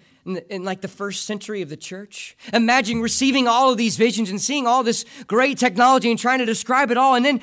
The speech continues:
he says at the very final prayer, "Even so, come, Lord Jesus, and the grace of our Lord Jesus Christ be with you all. Amen."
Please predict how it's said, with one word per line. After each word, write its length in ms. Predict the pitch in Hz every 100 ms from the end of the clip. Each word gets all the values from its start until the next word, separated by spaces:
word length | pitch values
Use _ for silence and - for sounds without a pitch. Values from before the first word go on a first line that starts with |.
| - -
he 120 | 262
says 280 | 240 262 185
at 80 | 208
the 60 |
very 260 | 185 269 294
final 320 | 277 294 285
prayer, 240 | - 233
"Even 320 | 208 262 277 254
so, 440 | 226 175 113 - _ _ _ _ _ -
come, 380 | - 135 92 - _ _ _ _ _ _ _ _ -
Lord 200 | 113 104
Jesus, 580 | 117 104 104 - - _ _ _ _ _ _ _ _ -
and 100 | 120
the 60 |
grace 340 | 113 135 135 -
of 80 | 120
our 120 | 120
Lord 220 | 131 131
Jesus 280 | 131 120 -
Christ 300 | 131 120 -
be 60 |
with 200 | 113 113
you 120 | 113 110
all. 180 | 107
Amen." 400 | 107 101 107 98